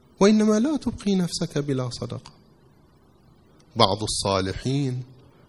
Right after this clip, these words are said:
قد لا يكون ماذا؟ ملياً وكثير المال، ولكنه لا يخلي نفسه من الصدقة ولو بالشيء اليسير يومياً، بل بعضهم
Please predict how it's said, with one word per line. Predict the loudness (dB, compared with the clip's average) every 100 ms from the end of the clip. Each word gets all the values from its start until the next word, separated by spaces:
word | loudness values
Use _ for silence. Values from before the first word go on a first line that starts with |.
| _ _
قد | -2 0
لا | 0 0
يكون | 0 -2 2 4 4 4
ماذا؟ | 4 2 2 0 -2 -4 -10 -20 _ -20 _ _
ملياً | 4 8 8 6 4 2 0 -6 -8 -8
وكثير | -6 -4 -2 0 0 0
المال، | -2 -4 -6 -10 -18 -20 -20 _
ولكنه | -2 -2 -2 -2 0 0 0
لا | -2
يخلي | -2 -6 -6 -6 -6 -4
نفسه | -2 -2 -4 -6 -2 -2
من | 0 -2
الصدقة | -4 -6 -4 -4 -4
ولو | -2 -2 -2
بالشيء | -4 -6 -4 -2 0
اليسير | 0 0 0 0 4
يومياً، | 4 4 0 -2 -6 -10 -14 -20 -20 -20 -20 -20 _ _ _ _ _ -20 _
بل | -4 -2
بعضهم | 0 0 2 2